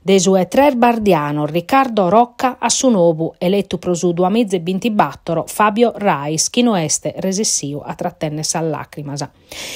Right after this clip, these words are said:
I stampaginu predale a tesse riso a ghiare tottu s ormamentos de s'omaggio a su martire Guerreri. Chi in custu primu cerimoniale s'aperiti a manera ufficiale sa e trecentosessantotto edizione de sa festa de Sant'Efis.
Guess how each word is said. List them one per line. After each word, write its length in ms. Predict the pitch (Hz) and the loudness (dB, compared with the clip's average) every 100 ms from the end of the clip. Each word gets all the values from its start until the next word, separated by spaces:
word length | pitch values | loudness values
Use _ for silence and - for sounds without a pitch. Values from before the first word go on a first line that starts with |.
| - | -4
I 80 | 180 | -2
stampaginu 640 | - 165 180 180 254 226 | 2 2 4 6 6 6
predale 460 | 185 175 220 226 202 | 4 4 6 8 6
a 80 | 190 | 6
tesse 360 | 254 247 226 | 4 6 4
riso 280 | 247 302 247 | 4 2 2
a 60 | 220 | 2
ghiare 440 | 240 277 254 - | 4 4 4 4
tottu 300 | 262 294 277 | 4 4 0
s 60 | 233 | 0
ormamentos 680 | 220 247 233 151 165 180 | 2 0 0 -2 -2 -4
de 100 | 180 | -2
s'omaggio 480 | 202 233 139 131 180 | 0 -2 -2 -6 -6
a 20 | |
su 160 | 175 214 | -4 -4
martire 440 | 151 - 190 185 | -4 -4 -2 0
Guerreri. 520 | 190 185 160 131 156 - - - - - | 0 0 0 -2 -4 -8 -20 -16 -16 0
Chi 120 | 233 | 4
in 60 | 226 | 6
custu 300 | 233 - 190 | 4 6 4
primu 320 | 202 185 165 | 6 4 2
cerimoniale 720 | - 196 202 254 302 294 247 | 2 2 4 4 4 6 6
s'aperiti 640 | 240 247 220 170 160 170 | 6 6 4 4 2 2
a 80 | 156 | 0
manera 500 | 156 160 233 208 170 | 0 2 4 6 6
ufficiale 600 | 170 - 254 294 262 214 | 4 2 2 4 6 4
sa 160 | 196 185 | 4 4
e 80 | 175 | 2
trecentosessantotto 1120 | 208 202 285 247 - 262 - 190 180 226 208 | -2 -2 -2 -2 -2 -2 -2 -4 -6 -6 -4
edizione 640 | 180 190 - 147 147 151 | -4 -4 -4 -4 -4 -4
de 100 | 175 | -4
sa 140 | 180 190 | -4 -4
festa 320 | 147 - 175 | -6 -4 -4
de 100 | 180 | -2
Sant'Efis. 720 | 196 190 - 170 - 151 | -2 -4 -6 -8 -6 -6